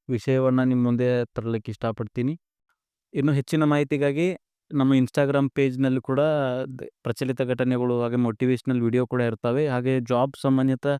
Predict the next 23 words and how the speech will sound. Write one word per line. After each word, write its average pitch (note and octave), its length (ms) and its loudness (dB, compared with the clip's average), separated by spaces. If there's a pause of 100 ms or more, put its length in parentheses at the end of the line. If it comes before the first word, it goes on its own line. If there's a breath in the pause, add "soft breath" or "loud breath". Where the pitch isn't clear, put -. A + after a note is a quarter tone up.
(400 soft breath)
ಯಾವುದೇ B2 340 2
ಒಂದು C#3 680 0
ನೇಮಕಾತಿ C3 720 0
ಅಥವಾ B2+ 240 -2
ಯಾವುದೇ A#2+ 300 0
ಒಂದು, B2 300 2 (400)
ಆ, A#2+ 380 2 (360)
ಜಾಬ್ B2 260 2
ಅಪ್ಲಿಕೇಶನ್ B2+ 580 0
ಸಲುವಾಗಿ B2 480 0
ನಮ್ಮ A#2+ 280 2
ಸ್-, - 140 -10 (300)
ಕನ್ನಡ B2 260 2
ಶಾಲೆ B2 300 0
YouTube A#2 320 -2
ಚಾನಲ್ನ A#2 320 2
ಸಬ್ಸ್ಕ್ರೈಬ್ A#2 520 -4
ಮಾಡಿ. C3 320 0
ವಿಡಿಯೋ C3 240 2
ಇಷ್ಟ - 180 -4
ಆದ್ರೆ C3+ 260 0
ಲೈಕ್ B2 320 -2
ಮಾಡಿ, C#3 240 -2